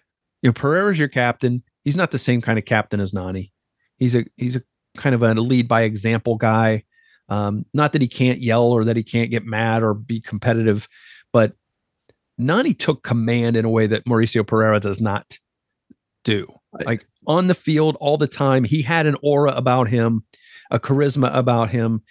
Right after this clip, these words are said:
Speaker 1: And I know he wasn't always, from what I have heard, he's not, wasn't always the most likable guy, but damn it, everybody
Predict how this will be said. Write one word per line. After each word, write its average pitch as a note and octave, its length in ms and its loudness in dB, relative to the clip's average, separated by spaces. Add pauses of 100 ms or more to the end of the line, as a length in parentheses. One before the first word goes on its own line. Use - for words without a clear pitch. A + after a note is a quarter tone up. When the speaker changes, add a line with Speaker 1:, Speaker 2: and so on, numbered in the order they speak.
(300)
Speaker 1:
And B2 140 0
I D#3 80 2
know D#3+ 260 2
he D3+ 140 0
wasn't D#3+ 280 0
always, C#3+ 540 0 (640)
from C#3 140 -6
what C3+ 160 2
I C3+ 140 2
have B2 120 0
heard, C#3+ 320 0
he's C#3+ 160 0
not, A#2 160 -6
wasn't C#3+ 220 0
always C#3+ 180 0
the D3+ 80 0
most C3+ 240 0
likable C3 420 0
guy, C3+ 300 2
but B2 280 -2 (720)
damn E3 240 2
it, E3+ 60 2
everybody D#3+ 420 2